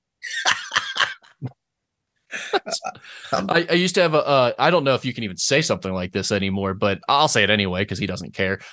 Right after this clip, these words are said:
Speaker 1: Uh,
Speaker 2: Sure.
Speaker 1: Dan Train, who you know, uh, back when he was my m-, math teacher in high school, he, he, we were at Holy Cross High School, and two of the rival schools in our district, Holmes and Covcath,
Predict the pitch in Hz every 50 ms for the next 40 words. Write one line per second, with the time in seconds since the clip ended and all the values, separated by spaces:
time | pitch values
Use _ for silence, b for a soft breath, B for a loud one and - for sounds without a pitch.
0 | B - - 135 110 - 113 - _ - 165 156 180 175 147 - - 170 151 107
1 | 90 95 95 117 107 92 92 87 92 95 101 - _ _ _ _ _ _ _ _
2 | _ _ _ _ - 135 127 117 107 95 - 139 139 139 - 147 143 139 131 120
3 | 127 123 117 113 110 107 123 - - 143 131 135 143 151 160 160 - 113 101 104
4 | - 92 95 92 - - 117 104 117 143 151 - - - 87 73 b b b b
5 | b b - 147 143 156 - - 131 113 139 135 135 - - - 151 135 127 127
6 | 117 - - 131 120 110 - - 113 104 - 139 165 165 - - 113 104 104 104
7 | 104 - - 156 147 131 120 117 110 117 120 127 123 120 113 - - 135 123 120
8 | 113 113 107 101 95 147 170 165 - 113 98 - - - 123 123 123 123 113 110
9 | 104 101 - - 180 190 151 - 104 98 92 95